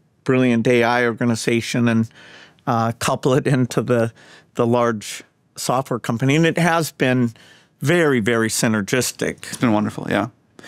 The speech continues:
Speaker 2: You really touched on it, though, which, and this was something I learned from Y Combinator. We just said,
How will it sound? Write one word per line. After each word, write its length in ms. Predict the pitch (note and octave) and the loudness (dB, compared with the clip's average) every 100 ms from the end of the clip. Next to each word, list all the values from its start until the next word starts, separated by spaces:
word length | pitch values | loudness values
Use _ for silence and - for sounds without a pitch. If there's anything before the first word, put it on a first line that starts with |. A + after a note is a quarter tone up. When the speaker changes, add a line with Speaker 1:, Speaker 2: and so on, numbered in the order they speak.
| - - | -10 0
Speaker 2:
You 140 | E3+ | 2
really 220 | A3+ E4 | 4 2
touched 260 | - D#3 - | 2 -2 -2
on 60 | G#2 | 0
it, 40 | |
though, 120 | G2 | 0
which, 220 | - - - | 0 -2 -2
and 100 | A2 | 2
this 120 | C#3+ C3+ | 2 2
was 160 | B2 | -2
something 260 | - G2+ - | -2 -4 -4
I 60 | - | -4
learned 220 | C#2 D2+ | -4 -6
from 100 | E2+ | -4
Y 140 | C#2+ | -4
Combinator. 420 | - - - - | -4 -4 -4 -4
We 140 | - A#2 | -2 0
just 200 | A#2+ - | 0 0
said, 240 | G#2 G#2 | 0 -2